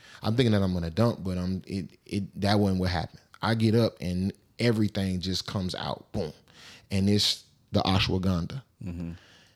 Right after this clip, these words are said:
Speaker 1: And so my mom is like, "That's good, that's good. You getting that stuff out of your system." And I'm like, "No, it's the ashwagandha. I ain't had nothing in my system." She's like, "What?" I'm like, "Yeah." So she's, I'm like, "That's the fourth time. They said if I throw up over three times,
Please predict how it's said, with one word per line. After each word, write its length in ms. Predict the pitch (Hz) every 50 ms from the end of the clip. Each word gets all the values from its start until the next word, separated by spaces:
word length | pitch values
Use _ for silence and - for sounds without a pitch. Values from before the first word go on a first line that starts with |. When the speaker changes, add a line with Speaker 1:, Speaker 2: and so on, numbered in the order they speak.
| _ _ -
Speaker 1:
And 140 | 104 101 98
so 220 | - - 107 101 98
my 100 | 98 95
mom 300 | 98 101 104 104 98 95
is 100 | 87 95
like, 200 | 90 87 82 -
"That's 220 | 101 92 92 90
good, 360 | - 95 104 104 95 92 80
that's 160 | 90 92 85
good. 280 | 87 98 98 95 87 82
You 60 | 92
getting 260 | 87 87 95 92 92
that 140 | 90 90 90
stuff 260 | - - 92 87 85
out 140 | - - 82
of 40 | 80
your 120 | 82 85
system." 340 | - - 107 98 - - -
And 80 | - 104
I'm 140 | 120 120 110
like, 180 | 101 95 78
"No, 260 | - - 165 156 110
it's 120 | 107 110 -
the 100 | - -
ashwagandha. 600 | - 120 135 135 - 123 110 110 156 185 - -
I 80 | 98
ain't 180 | 113 120 - -
had 240 | - 160 190 214 165
nothing 180 | 120 - - 101
in 100 | 95 95
my 80 | 95 95
system." 400 | - - 127 - - - - - - - - - - - - - - - - _
She's 260 | - - - 202 165
like, 200 | 135 - 101 90
"What?" 340 | 113 123 196 262 302 - - -
I'm 160 | - 151 151 139
like, 200 | 127 113 85 156
"Yeah." 300 | 165 214 233 196 120 - 110 - -
So 500 | - - - 117 113 113 110 107 107 - _ _ - - - - - - _ _ _
she's, 240 | - - 160 151 143 -
I'm 120 | - 139 139
like, 140 | 123 110 107
"That's 160 | 123 139 -
the 100 | - 110
fourth 300 | - - 120 113 107 -
time. 300 | - 123 113 110 104 98
They 120 | 104 117
said 240 | 127 - 110 107 98
if 80 | 95 104
I 100 | 101 104
throw 240 | - 101 104 104
up 180 | 101 101 95 - -
over 220 | 98 101 92 92 95
three 240 | - 98 98 95
times, 520 | 90 - 110 120 120 110 98 90 90 87